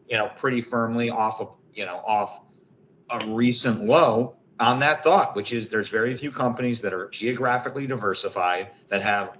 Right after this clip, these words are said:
effectively unlimited pricing power and have, and can manage the supply chain.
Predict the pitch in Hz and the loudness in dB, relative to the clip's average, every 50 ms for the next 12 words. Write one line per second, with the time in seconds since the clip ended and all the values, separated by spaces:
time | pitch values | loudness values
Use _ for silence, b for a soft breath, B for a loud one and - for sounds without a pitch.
0 | - - - - 120 110 - - 104 104 104 98 - 107 107 110 113 113 110 113 | -14 -12 -4 -2 -4 -2 -2 -6 -6 -4 -4 -4 -2 -2 -2 -2 -2 -2 -2 0
1 | 117 113 113 113 98 92 85 - 95 85 98 98 92 95 104 117 120 b b b | -2 -2 -2 -2 -4 -2 -4 -6 -8 -4 -4 -2 -2 -2 -2 -4 -6 b b b
2 | b - 107 107 110 117 113 113 - - - - b b b b b - 107 110 | b -6 -4 -2 0 0 0 0 -2 -8 -14 -20 b b b b b -4 -2 0
3 | 107 98 - 123 117 107 101 101 101 107 107 - - 123 - - 120 - 131 135 | 0 0 -2 -4 -2 -2 -2 -2 -2 -4 -6 -6 -8 -8 -4 -4 -4 -2 0 0
4 | 156 175 180 - - - - - | 0 -2 -2 -6 -12 -12 -16 -20